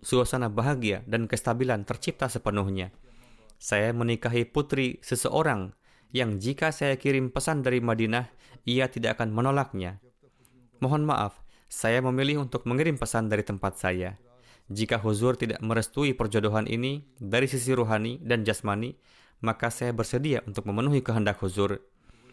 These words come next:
Sejauh berkenaan dengan bersimpati kepada korban yang tewas dari pihak Muslim,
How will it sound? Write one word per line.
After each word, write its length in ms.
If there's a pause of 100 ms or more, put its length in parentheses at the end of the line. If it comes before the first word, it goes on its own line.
(420)
Sejauh 400
berkenaan 560
dengan 340
bersimpati 640
kepada 300
korban 400
yang 160
tewas 320
dari 160
pihak 320
Muslim, 420